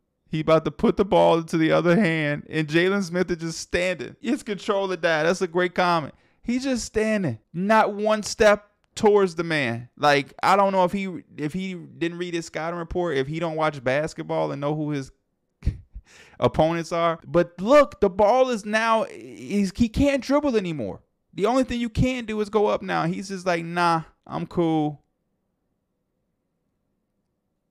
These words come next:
Tyrese Maxey is getting into his shooting motion, and he still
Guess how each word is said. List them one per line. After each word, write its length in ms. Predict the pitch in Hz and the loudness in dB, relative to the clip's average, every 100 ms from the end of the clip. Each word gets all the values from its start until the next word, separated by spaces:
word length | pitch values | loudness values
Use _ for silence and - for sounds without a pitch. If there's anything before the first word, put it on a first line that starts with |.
| _ | _
Tyrese 380 | 156 147 151 143 | -2 0 0 -2
Maxey 380 | 151 147 - 123 | -4 -4 -4 -6
is 120 | 107 | -6
getting 420 | 117 101 135 151 | -10 -4 -2 -2
into 240 | 147 151 | -4 -4
his 140 | 139 135 | -4 -4
shooting 400 | - 147 135 120 | -4 -4 -4 -6
motion, 340 | 110 110 98 | -6 -6 -10
and 220 | 87 101 | -8 -8
he 160 | 117 127 | -8 -10
still 680 | - - 127 127 110 101 | -16 -14 -8 -4 -2 -4